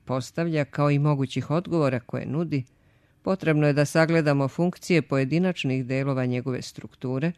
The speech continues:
i da donesemo sud o istinitosnom statusu pojedinačnih iskaza, odnosno o meri poverenja koje kao čitaoci možemo pokloniti glasovima pojedinih likova.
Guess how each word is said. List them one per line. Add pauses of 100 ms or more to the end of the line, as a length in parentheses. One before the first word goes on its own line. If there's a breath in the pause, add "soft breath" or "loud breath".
(320 soft breath)
i
da
donesemo
sud
o
istinitosnom
statusu
pojedinačnih
iskaza,
odnosno
o
meri
poverenja
koje
kao
čitaoci
možemo
pokloniti
glasovima
pojedinih
likova.